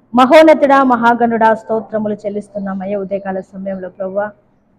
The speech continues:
నీ ప్రజల, నీ ప్రజల మీద నాయనా నువ్వు నీ ఆశీర్వాదములు దిగివచ్చునుగాక అని భక్తులు అన్నట్లుగా ప్రభువా.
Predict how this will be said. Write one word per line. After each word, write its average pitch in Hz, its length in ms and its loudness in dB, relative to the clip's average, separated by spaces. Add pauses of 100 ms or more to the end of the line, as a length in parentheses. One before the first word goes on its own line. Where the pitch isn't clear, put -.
(1300)
నీ 233 220 2
ప్రజల, 233 360 0 (720)
నీ 254 160 2
ప్రజల 269 340 2
మీద 233 300 0
నాయనా 233 600 -2 (100)
నువ్వు 214 240 -4 (460)
నీ 240 100 4
ఆశీర్వాదములు 262 800 2
దిగివచ్చునుగాక 226 840 -4
అని 208 140 -8
భక్తులు 196 360 -10
అన్నట్లుగా 196 460 -10
ప్రభువా. 196 400 -8